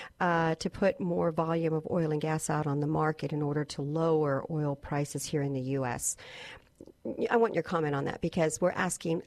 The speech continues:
opec plus to do what we could do right here if he was not putting these bans on federal lands and, uh, increasing regulation.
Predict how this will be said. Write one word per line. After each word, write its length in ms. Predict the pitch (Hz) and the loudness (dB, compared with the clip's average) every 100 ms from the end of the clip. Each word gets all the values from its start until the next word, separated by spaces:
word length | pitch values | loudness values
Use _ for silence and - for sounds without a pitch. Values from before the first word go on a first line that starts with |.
| _ | _
opec 260 | 185 - 180 - | -2 0 -2 0
plus 480 | 180 165 190 - - | 2 2 2 -4 -2
to 100 | 190 | -2
do 300 | 170 170 160 | 0 0 2
what 200 | 160 - | 0 2
we 280 | 175 160 156 | 2 2 -2
could 160 | - 170 | -4 -2
do 160 | 160 151 | -2 0
right 280 | 160 170 | 0 0
here 380 | - 170 156 156 | -2 0 0 -2
if 200 | - 165 | -2 -4
he 120 | - 160 | -2 0
was 240 | 160 151 | 0 0
not 300 | 160 151 - | 0 0 -2
putting 320 | - 160 151 | -2 0 0
these 220 | 143 143 | -2 -4
bans 420 | - 156 151 156 147 | 0 2 2 0 -2
on 140 | 139 | -6
federal 560 | - 170 156 151 139 139 | -4 0 0 0 0 0
lands 580 | 170 165 156 156 139 | 0 2 2 0 -2
and, 380 | - 165 143 147 - | -4 -2 -2 -2 -2
uh, 200 | 156 143 | -4 -2
increasing 540 | 170 156 190 175 165 | -6 -6 -4 -2 -2
regulation. 800 | 151 151 151 143 151 147 160 147 | 0 0 -2 -2 -2 -2 -2 -2